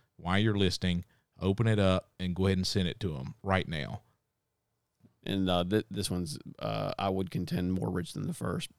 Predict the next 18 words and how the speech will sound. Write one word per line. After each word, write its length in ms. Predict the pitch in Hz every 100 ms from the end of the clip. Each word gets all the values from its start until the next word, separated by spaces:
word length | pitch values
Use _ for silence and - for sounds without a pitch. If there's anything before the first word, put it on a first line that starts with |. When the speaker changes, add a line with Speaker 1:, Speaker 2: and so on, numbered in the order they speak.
| -
Speaker 2:
And 260 | 127 120 113 - _ _ _ _ _ _ _
Speaker 1:
Wow. 440 | 87 85 95 120 110
Speaker 2:
and 100 | 147
it's 160 | 139 -
weird 340 | 156 180 120
because 580 | 120 - 120 113 107 - _ _ _ _ -
there, 560 | 113 120 117 113 110 - -
you 140 | - 117
know, 300 | 113 113 65
it, 220 | 101 117
it 100 | 117
obviously 320 | 107 143 - 110
came 260 | 117 110
from 120 | 110 110
the 60 |
same 260 | - 107 98
sit 260 | - 139
down, 440 | - 104 101 98